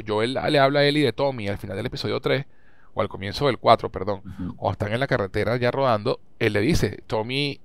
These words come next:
Speaker 1: es un joiner", ¿no? Como que Tommy, Tommy se unía a, se unía a cualquier causa.
Speaker 2: Sí.
Speaker 1: Y era, eso era Tommy huyendo de Joel.
Speaker 2: Ujú.
Speaker 1: Y de hecho
Speaker 2: Exactamente.
Speaker 1: se lo muestran en el pri-, eh, lo, lo muestran en el primer episodio,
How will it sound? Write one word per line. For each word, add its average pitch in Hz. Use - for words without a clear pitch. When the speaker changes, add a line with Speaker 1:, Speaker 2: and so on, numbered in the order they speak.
Speaker 1:
es 110
un 120
joiner", 127
¿no? 139
Como 98
que 101
Tommy, 101
Tommy 120
se 113
unía 110
a, -
se -
unía 107
a -
cualquier 120
causa. 107
Speaker 2:
Sí. -
Speaker 1:
Y 117
era, 113
eso 123
era 139
Tommy 139
huyendo 147
de 110
Joel. 156
Speaker 2:
Ujú. 104
Speaker 1:
Y 120
de 113
hecho 110
Speaker 2:
Exactamente. -
Speaker 1:
se 202
lo 180
muestran 143
en 180
el 139
pri-, 123
eh, 139
lo, 123
lo 117
muestran 110
en 180
el 156
primer 117
episodio, 139